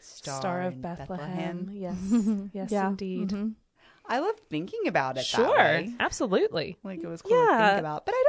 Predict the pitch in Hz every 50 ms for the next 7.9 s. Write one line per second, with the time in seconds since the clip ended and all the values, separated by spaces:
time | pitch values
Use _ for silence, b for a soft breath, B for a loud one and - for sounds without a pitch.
0 | 659 - 254 185 170 123 151 220 - - 285 190 147 127 123 127 123 131 147 175
1 | - - 277 240 170 123 - _ _ _ _ _ _ _ _ _ _ _ - -
2 | 196 156 - _ _ _ _ - 196 185 - 185 202 202 180 190 190 185 - -
3 | - - - - - - - 196 190 185 185 185 180 - 185 185 175 170 170 147
4 | 156 - - 160 160 - - 165 151 - - 170 165 160 - 165 160 156 135 135
5 | - - - - - - 165 - - 180 - - - - - 339 359 381 466 453
6 | 427 - - - 302 294 349 415 440 427 - - 339 285 247 233 226 226 233 233
7 | - - 202 196 - 202 202 208 - - 214 208 190 185 180 185 190